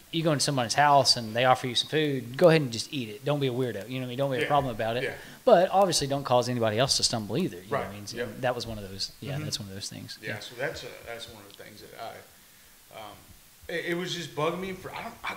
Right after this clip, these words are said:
Speaker 2: dude, I can't tell you what it was. I just know that I, in my head, I kept thinking, "I need to quit.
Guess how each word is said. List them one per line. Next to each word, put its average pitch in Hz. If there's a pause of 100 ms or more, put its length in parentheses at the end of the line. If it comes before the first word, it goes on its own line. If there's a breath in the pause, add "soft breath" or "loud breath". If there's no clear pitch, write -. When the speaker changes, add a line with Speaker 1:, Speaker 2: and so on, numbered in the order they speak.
Speaker 2:
dude, 170
I 180
can't -
tell 180
you 160
what 156
it 135
was. 151
I 120
just 131
know 120 (580 loud breath)
that 113 (640)
I, 139
in 147
my 135
head, 139
I 127
kept -
thinking, 104
"I 107
need 110
to 98
quit. 90